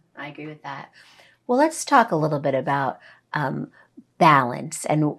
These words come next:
you, you mentioned balance. I talked about balance earlier. Some, some women actually hate that word. How do you feel about that word?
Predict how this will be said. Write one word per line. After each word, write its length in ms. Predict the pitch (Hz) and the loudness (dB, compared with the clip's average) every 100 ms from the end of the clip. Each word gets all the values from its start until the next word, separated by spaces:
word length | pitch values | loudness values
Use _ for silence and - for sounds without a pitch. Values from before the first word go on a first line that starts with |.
| - | -10
you, 460 | 180 - 170 170 - | -10 0 2 2 0
you 180 | 175 196 | 2 4
mentioned 360 | 185 180 170 | 4 4 0
balance. 360 | 160 156 156 156 | 2 2 0 -2
I 100 | 147 | -6
talked 240 | 151 151 | -6 -8
about 240 | 156 147 147 | -4 -4 -2
balance 400 | 143 143 143 - | -4 -4 -8 -8
earlier. 480 | 160 143 143 139 143 - - _ | -4 -4 -2 -4 -8 -16 -20 _
Some, 420 | - - 196 220 - - | -12 -6 -4 -4 -6 -12
some 340 | - - 226 | -8 -6 -4
women 240 | 277 240 190 | -4 -4 -4
actually 380 | 156 - 143 | -8 -8 -8
hate 260 | 131 139 143 | -8 -8 -6
that 140 | 147 | -2
word. 140 | - 139 | -2 0
How 100 | 165 | -2
do 60 | 185 | -2
you 80 | |
feel 160 | 190 170 | -2 0
about 220 | 139 131 | 0 0
that 160 | 139 - | 0 2
word? 400 | 131 127 143 143 | 2 2 2 -2